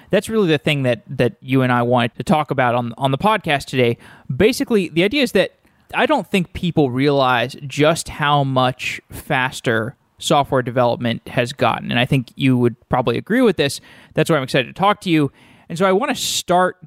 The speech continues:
this conversation by just going through some examples of consumer applications that people think of as quite hard to build, but they're actually, there's actually a lot of newer tools that make these applications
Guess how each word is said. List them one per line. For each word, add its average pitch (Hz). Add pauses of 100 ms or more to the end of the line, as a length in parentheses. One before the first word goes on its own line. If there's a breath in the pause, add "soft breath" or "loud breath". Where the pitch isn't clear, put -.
this 156
conversation 147
by 151
just 160
going 151
through 139
some 127
examples 123
of -
consumer 165
applications 127 (500 soft breath)
that 143
people 208
think -
of 131
as 139
quite 185
hard 220
to 131
build, 120 (400 soft breath)
but 160
they're 170
actually, 185 (200)
there's 156
actually 208
a 120
lot 147
of 127
newer 160
tools 170
that 120
make 143
these 135
applications 131